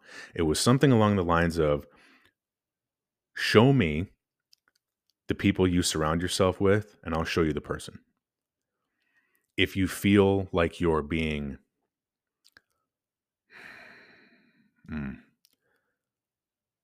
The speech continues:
not snubbed, if you feel like you're being gagged, like the people around you are saying, "Don't do that, don't say that."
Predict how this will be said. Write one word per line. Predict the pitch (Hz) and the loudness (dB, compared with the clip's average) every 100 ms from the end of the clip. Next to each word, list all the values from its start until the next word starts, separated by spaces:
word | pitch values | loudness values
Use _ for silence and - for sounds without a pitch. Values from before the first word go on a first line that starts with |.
| _ _ | _ _
not | 80 - | -10 -8
snubbed, | - 87 76 71 - | -6 -4 -4 -6 -10
if | - | -14
you | 92 | -6
feel | 131 143 | 2 2
like | 143 | 4
you're | 107 | 2
being | 95 92 | 2 0
gagged, | 82 76 80 104 - _ _ _ _ _ _ 85 | 0 0 0 -2 -8 _ _ _ _ _ _ -14
like | 80 | -10
the | |
people | - 104 | -4 -2
around | 90 90 95 | 2 2 2
you | |
are | 90 | 0
saying, | 87 80 | -2 -4
"Don't | 85 92 | -2 0
do | 98 | 2
that, | 98 98 73 76 | 4 2 0 -4
don't | 90 87 | -4 0
say | 104 | 2
that." | 95 71 69 - | 2 2 -2 -6